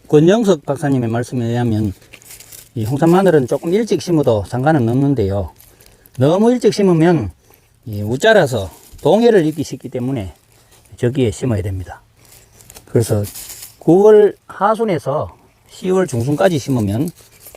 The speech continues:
딱 적기라고 합니다. 너무 늦게 심게 되면 이 빨리 뿌리를 내리고 빨리 활착을 하지 못하면, 예, 추위가 오면은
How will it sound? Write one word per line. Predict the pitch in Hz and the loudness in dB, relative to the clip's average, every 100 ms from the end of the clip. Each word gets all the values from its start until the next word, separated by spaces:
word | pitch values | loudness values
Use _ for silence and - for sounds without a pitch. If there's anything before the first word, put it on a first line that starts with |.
| - - - | -20 -20 -16
딱 | - 98 | -12 -10
적기라고 | - 101 120 98 | -8 -4 -2 -2
합니다. | 95 98 - - - _ _ - - - - _ - - - - | -4 -6 -10 -16 -20 _ _ -20 -20 -20 -20 _ -20 -20 -20 -12
너무 | - 123 147 170 | -4 2 4 4
늦게 | 151 147 226 | 4 6 4
심게 | 175 156 | 2 -4
되면 | 165 165 139 151 104 _ _ _ - _ _ _ - | -2 0 -2 -4 -8 _ _ _ -20 _ _ _ -6
이 | 123 117 113 | -2 0 0
빨리 | - 180 135 160 165 - | 2 2 4 2 -2 -4
뿌리를 | 165 143 | 0 2
내리고 | 135 156 127 131 104 - - | 4 4 4 0 0 -6 -2
빨리 | 151 | -2
활착을 | 131 151 156 139 | 0 0 0 0
하지 | 143 131 | -2 -2
못하면, | 139 160 147 - 104 - - - _ - _ - | -2 0 0 0 -4 -6 -20 -20 _ -20 _ -18
예, | 104 85 - - _ - - - | -18 -18 -20 -20 _ -20 -20 -12
추위가 | - - 226 202 | -6 -4 0 2
오면은 | 165 175 139 156 | 4 2 -2 -4